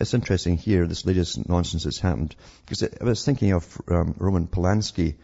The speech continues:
because Roman Polanski skipped the U S when, uh,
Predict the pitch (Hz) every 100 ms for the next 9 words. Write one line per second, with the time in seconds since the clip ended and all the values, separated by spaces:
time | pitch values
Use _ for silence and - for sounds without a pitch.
0 | - _ _ - - 92 127 110 87 92
1 | 95 101 87 82 - 87 - 80 82 82
2 | 87 101 87 - - - - _ - 92
3 | 85 82 80 71 82 71 64